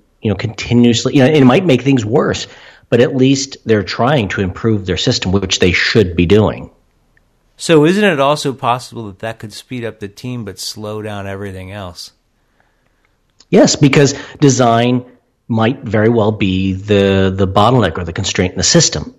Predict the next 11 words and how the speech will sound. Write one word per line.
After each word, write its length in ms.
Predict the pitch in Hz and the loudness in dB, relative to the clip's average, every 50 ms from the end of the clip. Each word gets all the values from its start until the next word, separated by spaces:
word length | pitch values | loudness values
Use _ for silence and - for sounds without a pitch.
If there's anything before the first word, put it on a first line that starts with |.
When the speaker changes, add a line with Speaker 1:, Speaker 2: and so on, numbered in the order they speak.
| - | -2
Speaker 1:
Anybody 280 | - 110 113 110 123 120 | 2 4 4 6 4 4
Speaker 2:
Yeah. 40 | 113 | 4
Speaker 1:
that's 200 | 113 - - - | 2 0 0 0
re-, 280 | 107 107 107 123 - - - - - - - | 2 2 2 0 -2 -8 -20 -20 -12 -2 2
anybody 340 | 143 139 147 147 175 170 | 2 4 6 6 6 6
that's 240 | 160 151 131 - - | 6 4 2 2 0
read 500 | 127 120 120 120 117 113 110 113 - _ _ _ _ _ _ _ - | 0 2 2 2 0 0 -2 -6 -12 _ _ _ _ _ _ _ -4
Eli 180 | 139 123 123 120 | 0 0 0 0
Goldratt's 600 | 110 104 113 110 110 101 104 107 98 95 92 - | 0 -2 -2 -4 -2 -2 -2 -4 -4 -4 -8 -10
The 180 | - - 110 101 | -6 -4 -4 -4
Goal 500 | 95 107 104 101 98 87 82 80 - - | -2 0 0 0 0 -2 -4 -8 -14 -18